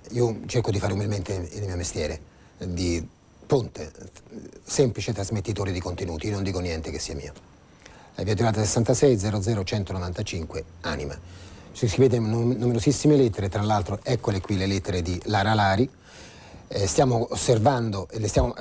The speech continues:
Lara Lari è quella signora che sta per essere sfrattata perché non riesce a pagare il mutuo di casa, in quanto avendo un figlio handicappato ed essendo il,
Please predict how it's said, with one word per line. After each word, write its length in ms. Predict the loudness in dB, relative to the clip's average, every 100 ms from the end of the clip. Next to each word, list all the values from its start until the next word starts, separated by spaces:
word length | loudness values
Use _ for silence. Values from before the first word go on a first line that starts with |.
| -4
Lara 220 | 2 4 4
Lari 160 | 4
è 20 |
quella 160 | 2 -2
signora 240 | 0 0
che 80 | 0
sta 140 | 0 0
per 100 | 0
essere 240 | 0 -2
sfrattata 640 | -2 -4 -2 -2 -2 -6 -18 -18 -12
perché 200 | -8 -4
non 80 | -2
riesce 200 | 0 -2
a 20 |
pagare 260 | 0 0
il 40 | 0
mutuo 220 | 0 -2
di 80 | -2
casa, 420 | 0 0 -2 -4 -8 -6
in 100 | -2
quanto 280 | 0 2
avendo 180 | 2 2
un 60 | 2
figlio 180 | 0 0
handicappato 580 | 2 0 0 0 2
ed 80 | 0
essendo 280 | 0 0 2
il, 200 | 2 0